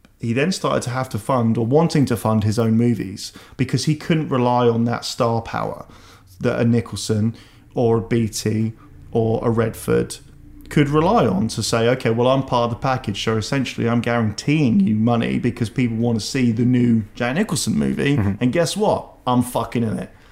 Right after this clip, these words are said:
Speaker 1: So he didn't have that, and in the end, uh, he spent a lot of money making a movie,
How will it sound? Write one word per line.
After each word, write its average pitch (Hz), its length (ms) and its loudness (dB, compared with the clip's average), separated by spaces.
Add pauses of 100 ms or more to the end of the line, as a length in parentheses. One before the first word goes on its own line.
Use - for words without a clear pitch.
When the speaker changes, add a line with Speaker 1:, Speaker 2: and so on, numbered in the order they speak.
(260)
Speaker 1:
So - 120 0
he 208 60 4
didn't 208 140 4
have 196 240 2
that, 107 400 -2 (240)
and 131 180 2
in 151 80 2
the 139 160 4
end, 120 460 2 (200)
uh, 110 420 -2
he 120 540 0
spent 110 600 -2 (180)
a 117 60 -2
lot 135 180 2
of 110 80 -2
money 107 380 0 (380)
making 110 360 0
a 107 60 2
movie, 107 580 -2